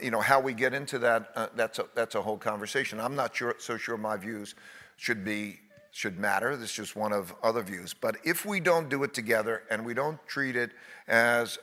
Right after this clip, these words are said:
a really important critical issue, I think the most critical issue of our time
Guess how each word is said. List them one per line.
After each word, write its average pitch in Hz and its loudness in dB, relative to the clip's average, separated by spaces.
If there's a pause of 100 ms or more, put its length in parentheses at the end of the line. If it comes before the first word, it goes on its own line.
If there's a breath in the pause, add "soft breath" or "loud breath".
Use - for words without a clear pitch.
a 110 6
really 139 4
important 113 0 (280)
critical 165 0
issue, 95 -2
I 98 -2
think 120 -8
the 95 -10
most 135 -2
critical 95 -6
issue 92 -8
of 90 -12
our 92 -10
time 101 -8